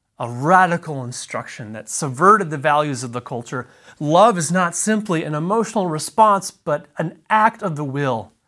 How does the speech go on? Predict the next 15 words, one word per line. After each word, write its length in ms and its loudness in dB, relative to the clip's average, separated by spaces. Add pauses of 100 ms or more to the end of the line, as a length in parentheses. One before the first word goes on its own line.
(1120)
Rather 260 4
than 220 0
being 240 -2
guided 380 2
by 140 -2
self-interest, 680 -2
the 160 -8
husband 320 2
is 120 -8
to 100 -10
place 540 -4
his 220 -6
wife's 360 -2
well-being 520 -2
first 540 -6